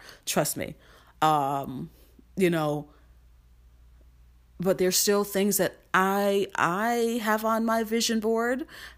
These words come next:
um, that, and things that are written down that, you know, I have to accomplish, I have yet to accomplish. So, like, I'm still progressing, like, I'm still moving forward, like, I have not arrived yet,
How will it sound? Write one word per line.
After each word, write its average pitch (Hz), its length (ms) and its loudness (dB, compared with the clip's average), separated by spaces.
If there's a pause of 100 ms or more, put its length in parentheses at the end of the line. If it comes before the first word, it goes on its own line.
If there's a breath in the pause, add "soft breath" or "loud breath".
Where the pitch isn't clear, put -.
um, 165 400 -2
that, 160 200 0
and 156 180 -2
things 190 200 2
that 185 100 2
are 170 100 2
written 180 280 0
down 190 300 0
that, 190 240 -2
you 240 100 -2
know, 220 180 0
I 190 140 0
have 214 220 -2
to 214 100 -2
accomplish, 208 480 -2
I 160 120 0
have 175 180 0
yet 170 240 0
to 185 160 2
accomplish. 170 520 -2 (240 loud breath)
So, 196 300 4
like, 190 240 2
I'm 220 260 0
still 208 540 0 (320)
progressing, 233 480 0
like, 147 200 -2
I'm 190 220 2
still 202 220 0
moving 180 280 -2
forward, 143 340 0
like, 151 200 2 (320 loud breath)
I 156 80 2
have 165 200 -2
not 165 200 4
arrived 156 640 2
yet, 143 360 0